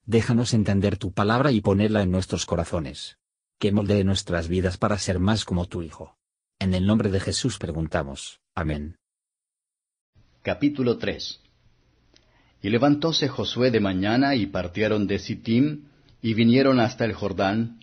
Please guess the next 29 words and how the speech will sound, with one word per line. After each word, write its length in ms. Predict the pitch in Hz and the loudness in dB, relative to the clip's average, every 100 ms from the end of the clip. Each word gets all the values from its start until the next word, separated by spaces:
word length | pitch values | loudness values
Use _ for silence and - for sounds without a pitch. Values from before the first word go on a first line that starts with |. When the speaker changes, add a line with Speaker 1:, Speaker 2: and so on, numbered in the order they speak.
| - | -2
Speaker 2:
él 320 | 117 135 139 | 2 2 0
y 80 | 98 | -2
todos 360 | 120 117 107 104 | 0 2 0 -4
los 200 | 92 131 | -2 -2
hijos 280 | 123 104 | -2 -2
de 80 | 98 | -2
Israel, 640 | 90 95 92 101 127 127 - _ _ | -4 -4 -2 0 -2 -4 -12 _ _
y 100 | 120 | -2
reposaron 680 | 117 113 113 107 135 131 101 | 2 2 0 -2 0 0 0
allí 300 | 98 127 123 | 2 2 4
antes 400 | 120 127 123 - | 2 -2 -6 -6
que 140 | 123 | -6
pasasen. 680 | 117 - 113 - 71 - _ _ _ _ _ _ _ _ _ - | -4 -2 -4 -4 -10 -14 _ _ _ _ _ _ _ _ _ -6
Y 100 | 107 | -2
pasados 520 | 139 170 160 139 - | 0 0 0 0 0
tres 240 | 127 131 | 0 2
días, 540 | 104 113 80 98 - - - | 2 0 0 -6 -12 -12 -8
los 200 | 95 120 | -6 -4
oficiales 540 | 113 120 156 151 131 | -4 0 2 2 0
atravesaron 720 | 120 117 107 101 123 127 104 | 0 0 0 0 0 0 0
por 160 | 107 101 | 0 0
medio 300 | 113 123 104 | 0 0 0
del 200 | 95 85 | -2 -2
campo 440 | 107 127 127 147 | 0 0 0 0
y 80 | 117 | 0
mandaron 480 | 90 87 90 101 98 | 0 -2 -2 -2 -2
al 180 | 87 82 | -4 0
pueblo 300 | 131 131 95 | 0 0 -2
diciendo: 600 | 90 113 110 101 90 | -4 -2 0 0 -2